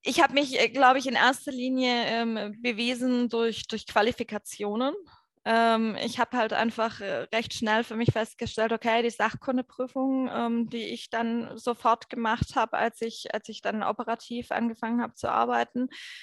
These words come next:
ähm, reicht nicht aus. Von den, äh, zwei, drei anderen Männern, die mit mir dann da vorne standen, musste ich mir dann schon so anhören, ähm,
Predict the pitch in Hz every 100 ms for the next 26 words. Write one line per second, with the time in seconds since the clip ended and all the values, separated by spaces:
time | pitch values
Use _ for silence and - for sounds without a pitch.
0 | - - - 220 214 196 180 - 202 220
1 | - - 285 - - 277 370 - - -
2 | 233 233 233 226 110 80 - - 214 226
3 | 233 214 - 247 240 240 240 262 247 233
4 | 220 233 233 226 214 - 208 240 247 -
5 | 233 247 240 240 - 240 240 233 226 247
6 | 240 247 208 233 233 233 233 - 202 208
7 | 202